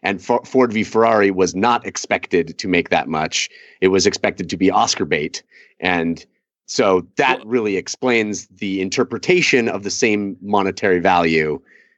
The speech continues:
Speaker 1: in two different ways.
Speaker 2: I guess my, my encouragement, Jeffrey, is just, uh, question where these expectations are coming from. Question the expectations.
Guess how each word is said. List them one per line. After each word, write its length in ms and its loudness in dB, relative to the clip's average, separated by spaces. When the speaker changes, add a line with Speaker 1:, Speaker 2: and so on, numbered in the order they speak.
Speaker 1:
in 240 0
two 140 0
different 300 0
ways. 280 -2
Speaker 2:
I 80 0
guess 240 -4
my, 420 0
my 200 2
encouragement, 640 0
Jeffrey, 440 -4
is 180 -2
just, 320 -2
uh, 460 2
question 720 0
where 180 4
these 160 2
expectations 580 -4
are 60 -12
coming 240 -16
from. 240 -20
Question 340 -2
the 120 2
expectations. 760 -10